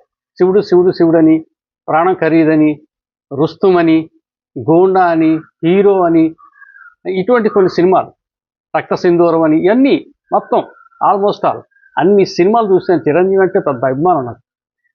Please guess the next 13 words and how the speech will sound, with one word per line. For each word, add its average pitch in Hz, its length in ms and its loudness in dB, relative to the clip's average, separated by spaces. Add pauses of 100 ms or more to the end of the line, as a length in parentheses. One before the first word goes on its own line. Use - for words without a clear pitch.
పవన్ 269 200 -2
కళ్యాణ్ 262 220 0
గారి 240 100 2
సినిమాలు 208 280 2
నేను 180 180 0
చూడను. 120 200 -10 (1700)
నాకు 180 220 0
ఆయన 175 280 0
డ్యాన్స్ 185 320 -2
నచ్చట్టు 226 320 -2
ఈయన 202 160 4
డ్యాన్స్ 165 260 0
నచ్చదు, 123 320 -8